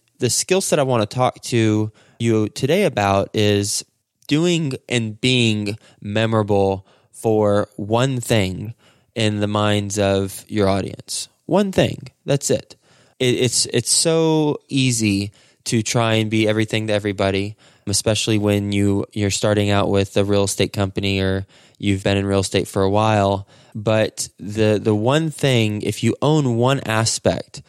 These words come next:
of your audience's mindset and they know you for this one thing, then you're gonna come away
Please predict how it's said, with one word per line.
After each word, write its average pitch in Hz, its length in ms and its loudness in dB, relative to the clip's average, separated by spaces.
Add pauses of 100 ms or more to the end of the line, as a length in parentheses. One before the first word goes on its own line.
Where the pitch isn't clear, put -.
(320)
of 104 580 2
your 101 200 2
audience's 101 640 2
mindset 98 880 0 (420)
and 101 360 0
they 117 180 2
know 123 320 2
you 107 460 0
for 107 320 -2
this 101 260 -2
one 104 300 -2
thing, 98 580 0 (400)
then 107 420 0
you're 123 280 -2
gonna 127 200 0
come 113 220 -6
away 104 640 0